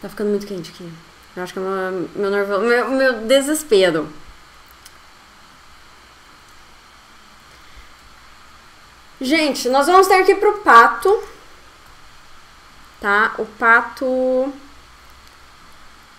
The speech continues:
É possi-, o pa-, eu fiz uma bagunça tão grande que eu criei essa live, na verdade, com o pato e depois eu joguei o A B S no lugar.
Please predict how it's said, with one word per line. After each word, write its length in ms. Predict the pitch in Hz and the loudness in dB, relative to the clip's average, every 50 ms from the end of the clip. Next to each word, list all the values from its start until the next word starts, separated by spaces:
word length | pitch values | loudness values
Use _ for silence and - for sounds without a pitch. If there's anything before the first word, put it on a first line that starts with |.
| - - - - - | -20 -20 -20 -10 -6
É 100 | 240 311 | -6 -6
possi-, 580 | 302 - - 480 453 - - - - 330 - - | -2 2 4 4 4 4 -2 -4 -4 -4 -2 0
o 120 | - 294 294 | 0 0 2
pa-, 320 | 294 - - - - - - - - - - - - - - - - - - - - | 2 2 0 0 -2 -10 -18 -20 -20 -20 -20 -20 -20 -20 -20 -20 -20 -20 -16 0 4
eu 140 | 294 403 | 4 6
fiz 280 | 427 - 381 370 - - - - | 8 8 6 6 4 -2 -8 -4
uma 200 | - 285 285 285 | 0 2 4 4
bagunça 340 | 285 285 277 269 277 269 277 | 6 6 4 4 2 0 0
tão 180 | 277 285 311 302 | 2 2 2 4
grande 480 | 285 277 285 277 269 240 208 185 170 - - - - - - - - - | 6 6 6 6 6 4 -2 -6 -8 -12 -14 -20 -20 -20 -20 -20 -20 -18
que 580 | - - 262 254 262 254 254 247 233 208 165 - - - - - - - - - - - - - - - - - - - - - - - - - - | -10 -6 -4 -2 -2 0 2 2 2 0 0 -4 -10 -16 -20 -20 -20 -20 -20 -20 -20 -20 -20 -20 -20 -20 -20 -20 -20 -20 -20 -20 -20 -20 -20 -8 0
eu 140 | 214 226 220 | 2 2 2
criei 440 | 220 - 240 254 233 220 226 262 285 | 2 0 2 6 8 8 8 8 6
essa 240 | 269 269 277 240 208 | 4 2 2 0 2
live, 340 | 196 196 202 208 220 233 220 | 4 4 4 4 4 2 0
na 80 | 214 202 | 0 0
verdade, 340 | 196 190 190 190 190 - | 2 2 2 0 0 -2
com 180 | - - 208 208 | -2 0 0 0
o 120 | 208 208 - | 0 -2 0
pato 360 | - 190 180 185 - - 214 | 2 2 4 2 0 -4 -4
e 40 | 196 | -4
depois 300 | 185 185 190 202 196 196 | -4 -4 -2 -2 -2 -2
eu 60 | 208 202 | -2 -4
joguei 240 | 202 196 190 190 190 | -4 -2 -2 0 0
o 60 | 196 | 0
A 60 | 185 | 0
B 140 | 180 170 185 190 | 0 0 0 2
S 260 | 185 180 175 180 - 202 | 2 0 -2 -4 -6 -4
no 80 | 190 180 | -4 -4
lugar. 460 | 185 175 180 170 160 160 170 180 | -4 -2 -2 -2 -2 -2 -4 -6